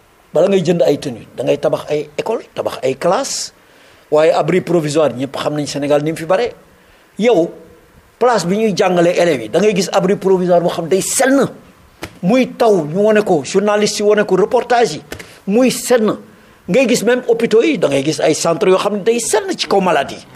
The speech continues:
Mais loolu, loolu dafa daw yaram, loolu gàcce la goo xam ni kenn xamul fu ñu koy waxee. Man, je suis sûr que bailleurs de fonds yi bu ñu gisee loolu,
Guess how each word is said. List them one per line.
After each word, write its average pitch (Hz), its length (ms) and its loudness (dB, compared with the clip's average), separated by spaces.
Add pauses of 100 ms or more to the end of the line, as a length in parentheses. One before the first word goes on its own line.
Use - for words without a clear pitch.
(380)
Mais 277 120 4
loolu, 247 440 2
loolu 220 280 4
dafa 220 240 0
daw 202 240 2
yaram, 175 280 2
loolu 196 260 2
gàcce 226 360 0
la 190 80 4
goo 165 140 2
xam 165 160 -4
ni 151 100 -4
kenn 208 180 0
xamul 208 300 -2
fu 185 140 -10
ñu 196 60 -6
koy 202 120 2
waxee. - 280 -2 (600)
Man, 214 180 0
je 175 120 -2
suis 196 160 -8
sûr 233 240 -4
que - 80 0
bailleurs 180 320 2
de 175 80 2
fonds 175 180 -2
yi 147 80 0
bu 165 140 -4
ñu 190 80 -8
gisee 185 220 2
loolu, 156 260 2